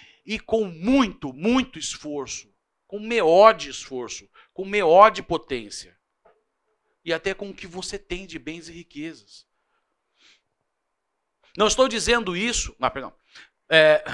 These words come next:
de fato, vocês já se interessavam, mas não tinham oportunidade de demonstrá-lo.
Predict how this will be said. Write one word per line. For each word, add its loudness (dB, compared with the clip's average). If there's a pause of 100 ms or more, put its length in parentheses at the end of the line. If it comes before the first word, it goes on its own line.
(180)
de -14
fato, 6
vocês -2
já 2
se -8
interessavam, 0
mas 0
não -4
tinham -6
oportunidade -2
de -18
demonstrá-lo. 0